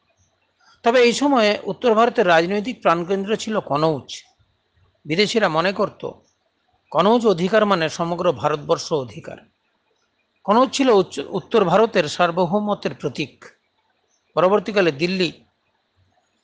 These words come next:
সেই মর্যাদার অধিকারী হয়। গৌড়ের রাজা শশাঙ্ক সপ্তম শতাব্দীর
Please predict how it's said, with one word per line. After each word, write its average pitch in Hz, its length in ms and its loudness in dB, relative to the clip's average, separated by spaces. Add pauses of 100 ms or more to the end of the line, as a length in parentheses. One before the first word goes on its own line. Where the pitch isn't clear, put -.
(800)
সেই 208 260 2
মর্যাদার 185 420 2
অধিকারী 160 460 2
হয়। 107 220 -8 (3000)
গৌড়ের 240 340 4
রাজা 247 200 2
শশাঙ্ক 185 640 0 (240)
সপ্তম 214 380 -8
শতাব্দীর 190 680 -2